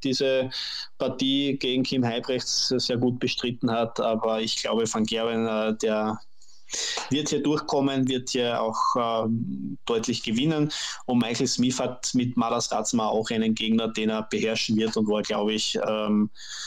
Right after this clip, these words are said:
ähm, ohne ganz große Probleme durchkommen wird. Aber Matt Campbell gegen Luke Littler für mich wirklich eine sehr schwer zu greifende Partie im Vorfeld. Ich sehe Matt Campbell sogar leicht in der Favoritenrolle,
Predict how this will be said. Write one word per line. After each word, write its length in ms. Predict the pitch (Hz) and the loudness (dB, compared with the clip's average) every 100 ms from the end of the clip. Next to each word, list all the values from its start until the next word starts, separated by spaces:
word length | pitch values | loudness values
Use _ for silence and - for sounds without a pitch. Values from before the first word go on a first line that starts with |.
| - - - | -12 -10 -2
ähm, 1080 | 113 110 110 - 65 65 131 127 139 147 160 165 | 0 2 2 2 0 2 2 4 4 4 2 2
ohne 260 | 160 156 | 2 2
ganz 260 | 123 113 117 | 0 -2 -2
große 280 | - 110 110 | -2 -2 -2
Probleme 400 | 107 - - 101 | -2 -4 -8 -10
durchkommen 520 | - - - 110 110 | -10 -8 -4 0 0
wird. 180 | - 107 | 0 -2
Aber 220 | 113 123 | 0 2
Matt 240 | 127 135 - | 2 0 -2
Campbell 320 | 143 143 143 | -2 0 -2
gegen 180 | 135 131 | 0 2
Luke 260 | 127 127 | 2 2
Littler 300 | 135 131 131 | 0 0 0
für 160 | 127 127 | 2 4
mich 240 | 123 123 | 4 4
wirklich 400 | 131 127 123 - | 0 0 0 -2
eine 340 | 117 117 120 120 - - - 294 143 143 156 | -2 0 0 -2 -8 -12 -8 -4 -2 0 0
sehr 320 | 147 - 147 147 | 0 0 0 0
schwer 360 | - 131 147 | 0 0 0
zu 140 | - 143 | -2 -2
greifende 520 | 123 135 143 139 135 | 0 0 0 0 2
Partie 360 | 131 - 135 | 0 0 0
im 100 | 135 | 2
Vorfeld. 580 | 127 123 123 127 123 127 | 2 2 2 2 0 0
Ich 120 | 127 | 0
sehe 280 | - 127 135 | 0 0 0
Matt 380 | 135 135 139 139 | 0 0 -2 -2
Campbell 480 | - 156 160 143 143 - - - | -2 -2 2 2 0 -4 -16 -8
sogar 300 | - 147 151 | -2 0 0
leicht 340 | 147 131 151 143 | 0 0 0 0
in 80 | |
der 100 | 143 | 0
Favoritenrolle, 880 | 139 131 135 143 185 165 156 147 156 | 0 0 0 0 0 0 2 4 2